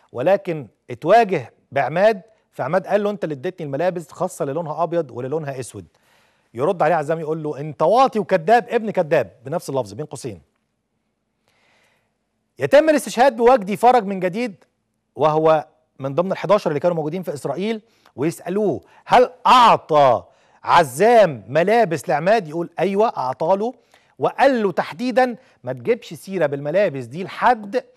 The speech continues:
علشان لو اتطلب مني تاني أنا ما عنديش ل-، ل-، ملابس أديها لحد". دي، دي الحجة.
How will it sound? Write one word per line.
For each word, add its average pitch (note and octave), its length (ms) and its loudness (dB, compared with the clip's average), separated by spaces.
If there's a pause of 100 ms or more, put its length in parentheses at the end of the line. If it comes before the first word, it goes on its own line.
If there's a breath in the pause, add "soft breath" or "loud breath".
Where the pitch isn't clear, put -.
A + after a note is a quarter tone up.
(480 soft breath)
علشان D#3 400 -4
لو G3+ 140 2
اتطلب G#3+ 420 -2
مني G3 320 -8
تاني A3+ 400 -6 (140)
أنا F#3 120 -2
ما F3 80 -2
عنديش E3 640 -10 (640)
ل-، C#3+ 380 -10
ل-، D3 100 -14
ملابس F3+ 340 0
أديها D3 220 -4
لحد". - 200 -12 (540)
دي، A#2 80 -14
دي E3+ 60 -10
الحجة. - 320 -12